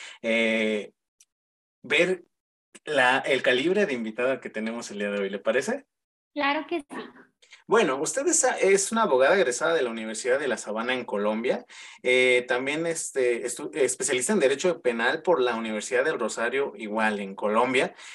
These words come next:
Speaker 1: Eh, también tuvo la oportunidad de estudiar el diplomado en Psicología Jurídica y Sistema Penal Acusatorio por la Universidad Católica de Colombia y ha sido docente en diversos diplomados impartidos por instituciones y colegios jurídicos en toda Latinoamérica.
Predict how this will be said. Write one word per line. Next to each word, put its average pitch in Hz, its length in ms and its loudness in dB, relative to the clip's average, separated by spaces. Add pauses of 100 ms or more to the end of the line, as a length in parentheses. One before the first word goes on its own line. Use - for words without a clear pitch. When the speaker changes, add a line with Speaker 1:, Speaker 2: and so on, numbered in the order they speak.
(160)
Speaker 1:
Eh, 143 340 -2
también 202 320 2
tuvo 269 200 0
la 240 80 4
oportunidad 127 580 -2
de 202 60 0
estudiar 143 400 -2
el 175 100 -2
diplomado 127 440 -4
en 165 100 -4
Psicología 117 500 -4
Jurídica 151 500 -4
y 123 60 -2
Sistema 151 440 -6
Penal 120 280 -2
Acusatorio 127 680 -4
por 120 160 -2
la 113 100 0
Universidad 110 580 -2
Católica 147 640 -4
de 123 100 -4
Colombia 160 500 2 (420)
y 196 340 0
ha 190 80 2
sido 240 260 4
docente 165 420 2
en 196 100 2
diversos 147 420 -2
diplomados 127 580 -2
impartidos 135 560 -4
por 131 160 -6
instituciones 123 840 -6
y 135 100 -8
colegios 143 420 2
jurídicos 160 520 -2
en 135 200 -6
toda 208 380 4
Latinoamérica. 123 720 -2